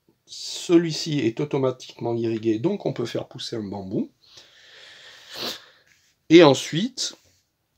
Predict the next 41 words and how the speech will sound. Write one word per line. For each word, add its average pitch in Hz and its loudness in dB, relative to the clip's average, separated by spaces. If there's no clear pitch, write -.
deuxième 143 6
action 107 -4
possible, 208 -2
on 135 0
peut 135 -2
poser 165 6
un 151 2
canal 165 4
d'irrigation. 139 0
Quand 120 0
on 127 4
va 127 10
poser 135 0
des 120 -2
tuiles 113 -6
plus - -8
loin, 170 0
elles 139 0
ne 127 0
seront 117 -2
pas 202 2
irriguées 131 -2
par 107 -4
le 107 2
bassin. 107 -8
Sauf 135 -2
si, - -8
comme 107 -2
on 104 -2
l'a 95 -4
vu 120 -8
sur - -10
la - -6
carte, - -6
il 107 -4
y - -6
en 113 -8
a, 110 -6
elle 110 -4
est 147 -2
irriguée 110 -4